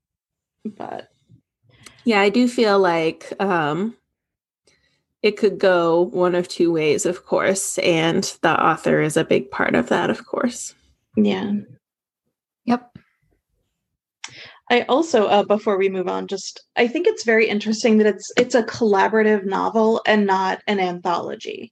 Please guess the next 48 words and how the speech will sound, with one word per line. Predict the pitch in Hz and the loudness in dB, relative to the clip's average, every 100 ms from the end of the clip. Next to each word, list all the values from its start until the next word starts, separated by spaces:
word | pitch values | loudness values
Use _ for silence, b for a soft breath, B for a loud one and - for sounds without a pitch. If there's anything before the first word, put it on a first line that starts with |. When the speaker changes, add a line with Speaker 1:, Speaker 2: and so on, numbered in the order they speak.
| _ 226 | _ -2
Speaker 3:
Yeah. | 240 247 214 190 175 143 127 | 0 2 0 -2 -4 -6 -6
Speaker 2:
Mm-hmm. | 214 | -6
Speaker 1:
So | 214 208 220 202 202 | -4 0 2 2 2
I'm, | 226 220 - | 2 0 0
I'm | 233 233 | 2 2
also | 370 415 277 | 0 0 2
very | 202 214 220 | 2 4 4
interested | 208 220 208 233 214 | 2 -2 -4 -2 0
in | 202 | -2
learning | 190 190 196 | -2 -2 -2
how | 196 208 185 | -4 -4 -2
that | 185 175 - | 0 0 2
will | 220 220 | 0 0
work. | 240 247 254 - _ | -2 -2 -4 -16 _
Speaker 3:
Yeah. | 208 226 220 | 0 2 2
Speaker 1:
And | 208 - | 0 0
it | 233 - | -2 0
was | 339 214 | -2 0
just | 233 226 214 | -2 -2 -2
announced. | 190 202 196 190 208 - | 0 0 0 -4 -8 -4
It's, | 196 196 - | -4 -2 0
it's | 220 - | 0 2
not | 220 202 | 0 2
one | 214 | 2
of | 208 202 | 2 2
those | 196 190 | -2 -2
things | 208 196 202 | -4 -2 -2
where | 190 | 0
there's | 190 185 | 0 0
a | 185 | -2
date | - 180 - - | 0 -2 -2 -10
for | - | -10
it | - - | -10 -6
yet. | 127 - - | -6 -6 -6
Speaker 2:
Mm-hmm. | 220 226 208 196 185 202 | -2 0 0 -4 -4 -2
Speaker 3:
So | - | 0
are | 233 | 2
they | 214 | 2
each | 208 214 208 | 2 0 -2
Speaker 1:
Yeah. | 190 | 0
Speaker 3:
writing | 170 180 180 185 | 2 4 2 -2
from | - 180 | -2 -2
a | |
different | 185 180 170 | -2 -4 -6
character | - 170 170 247 | -4 -4 0 -2
point | 247 262 | -2 -4
of | 277 | -4
view? | 285 320 | -2 -2